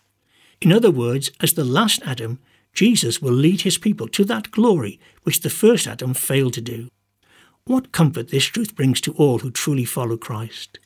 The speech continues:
Death is most definitely not the end, because Christ has achieved for us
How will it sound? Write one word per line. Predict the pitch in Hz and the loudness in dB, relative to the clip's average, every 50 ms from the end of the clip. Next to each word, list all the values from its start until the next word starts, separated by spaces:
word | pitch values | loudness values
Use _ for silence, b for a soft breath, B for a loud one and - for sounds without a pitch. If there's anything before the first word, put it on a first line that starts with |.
| b b b b b b b b b | b b b b b b b b b
Death | b 240 214 147 160 165 - | b 0 2 2 0 -2 -2
is | 156 135 | -2 0
most | 156 147 156 - - | 2 0 0 2 2
definitely | 165 147 135 - 131 131 131 127 113 - | 0 0 0 -2 -6 -8 -6 -8 -4 2
not | - 156 165 170 165 165 | 4 4 4 4 2 0
the | 160 147 127 | 0 0 0
end, | 117 113 101 104 - | 0 -2 -6 -8 -6
because | - 160 - 180 156 156 | -6 0 2 2 2 2
Christ | - - - 226 226 226 208 - | 2 -2 -2 0 0 2 2 0
has | - 156 | 0 0
achieved | 147 139 - - - 196 160 147 - | -2 -2 -2 0 2 2 2 2 0
for | - 208 202 160 - | 0 0 2 2 0
us | - - - | -2 -6 -8